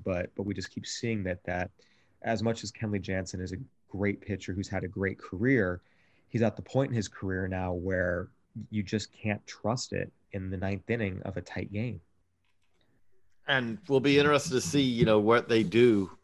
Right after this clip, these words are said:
Speaker 2: because it kind of felt like that, that yesterday was yet another sign that a-, a-, at the minimum, this is going to be bullpen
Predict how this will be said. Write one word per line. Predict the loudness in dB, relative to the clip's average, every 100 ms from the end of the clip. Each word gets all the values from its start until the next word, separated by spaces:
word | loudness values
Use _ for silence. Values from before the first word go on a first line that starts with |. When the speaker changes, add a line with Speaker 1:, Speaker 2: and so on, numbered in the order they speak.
| _ -20 _ -12 -6
Speaker 2:
because | 2 4 4 2 -4
it | 0 0 0
kind | 2 4
of | 4
felt | 4 4
like | 4 2 6
that, | 4 4 -8 0
that | 2 4
yesterday | 4 2 2 4 6 6
was | 6 4 -2 -12 -16 0
yet | 2 2
another | 2 0 -2
sign | 0 2 4 2 2
that | 0 0 _ -20 -20 -20 -8
a-, | -4
a-, | -2 0 -2 -2
at | -2
the | 0
minimum, | 2 4 4 6 4 4
this | 0 0
is | -6 -4
going | -2 -2
to | -2 -2
be | -2
bullpen | 0 0 0 0 0 -2